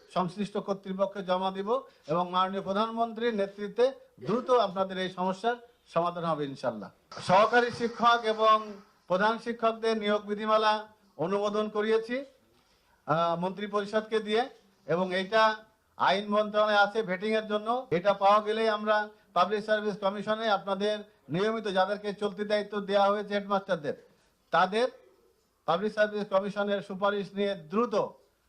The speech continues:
তাদের পদোন্নতির ব্যবস্থা করা হবে। সুতরাং আমরা মনে করছি যে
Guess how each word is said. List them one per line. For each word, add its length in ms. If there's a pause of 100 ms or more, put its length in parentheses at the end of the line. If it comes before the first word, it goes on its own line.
তাদের 360
পদোন্নতির 560
ব্যবস্থা 440
করা 220
হবে। 220 (560)
সুতরাং 440
আমরা 300
মনে 260
করছি 380
যে 280